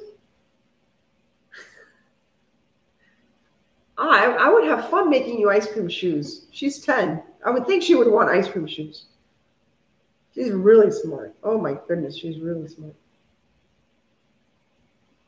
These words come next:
But yeah, I'm gonna be up there, and so that Saturday that I'm up there, guys,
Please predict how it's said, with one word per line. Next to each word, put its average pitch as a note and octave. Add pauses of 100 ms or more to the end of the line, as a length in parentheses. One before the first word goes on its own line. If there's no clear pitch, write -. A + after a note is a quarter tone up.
(1300)
But G3
yeah, F#3
I'm F3+
gonna G3+
be G#3
up A3
there, G3+
and F3
so F3
that F#3
Saturday A3
that F#3
I'm F#3+
up -
there, G#3
guys, G3+